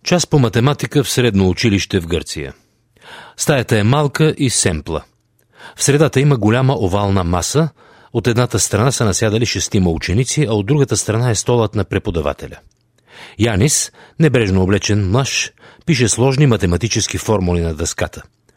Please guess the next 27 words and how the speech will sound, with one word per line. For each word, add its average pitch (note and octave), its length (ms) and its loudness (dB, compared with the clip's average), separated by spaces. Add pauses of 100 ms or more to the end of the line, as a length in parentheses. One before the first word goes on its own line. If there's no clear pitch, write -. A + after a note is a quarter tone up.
(300)
Учениците D3 460 2
си G#2 140 2
водят G2 280 2
записки, C#3 540 0
никой G#2+ 380 4
не A#2 100 4
говори, A#2+ 420 2
никой B2 300 2
не B2 100 2
смущава G2+ 500 -2
преподавателя. E2+ 720 -4 (800)
Идеални C3+ 460 4
условия, E2+ 560 0
нали? G#2 280 2 (1120)
Само F#3 260 2
че E3+ 200 0
часът - 400 -6
по D3+ 100 -2
математика C#3 520 0
не A2 140 2
е G2 80 2
в - 100 -10
училище, F#2+ 540 0 (300)
а G#2+ 200 -2
в F2+ 60 -6
едно A#2 320 2 (220)
фронтистирио. A2+ 840 0